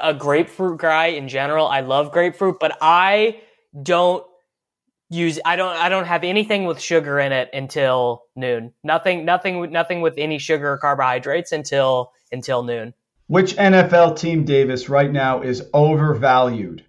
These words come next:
Speaker 2: that you think the public is too high on, that you think is gonna have some trouble here over the next couple of weeks? I thought it was gonna be Arizona against Cleveland, but they showed up big even without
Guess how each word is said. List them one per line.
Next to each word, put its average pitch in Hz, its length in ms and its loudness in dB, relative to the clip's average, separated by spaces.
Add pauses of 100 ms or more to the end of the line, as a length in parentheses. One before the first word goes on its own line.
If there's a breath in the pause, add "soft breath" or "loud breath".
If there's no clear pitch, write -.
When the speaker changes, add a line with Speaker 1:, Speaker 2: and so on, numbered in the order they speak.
(140)
Speaker 2:
that 127 160 -2
you 135 100 -4
think 147 300 0
the 131 80 -2
public 151 500 2
is - 180 -8
too 175 280 -2
high 147 320 4
on, 135 240 0
that 127 100 -4
you 131 100 -6
think 147 280 -4
is 127 100 -6
gonna 131 240 -4
have 135 220 2
some 120 180 -6
trouble 135 400 0
here 120 400 -4 (240 loud breath)
over 135 220 0
the 127 80 -2
next 127 240 -2
couple 135 260 -2
of 135 40 -4
weeks? 127 180 0
I 135 160 8
thought 226 140 6
it 208 40 4
was 165 80 2
gonna 170 160 -2
be 151 180 0
Arizona 156 540 4
against 127 320 -4
Cleveland, 147 380 -2
but - 100 -12
they 147 140 0
showed 156 280 0
up 139 140 0
big 160 220 0
even 151 240 -2
without 143 520 2